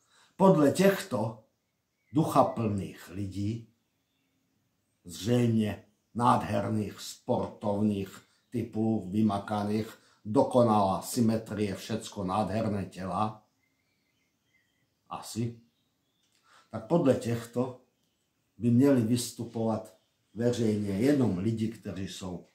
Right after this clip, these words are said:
prostě ženské, úplné mis, chlapi tež,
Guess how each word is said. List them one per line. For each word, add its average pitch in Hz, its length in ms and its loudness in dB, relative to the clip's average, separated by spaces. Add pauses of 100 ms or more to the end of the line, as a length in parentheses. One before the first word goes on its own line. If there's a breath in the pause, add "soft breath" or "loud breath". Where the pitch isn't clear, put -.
(180)
prostě 95 380 -12
ženské, 110 680 -2 (280 loud breath)
úplné 110 540 -2
mis, 117 580 2 (1500)
chlapi 117 540 0
tež, - 600 -2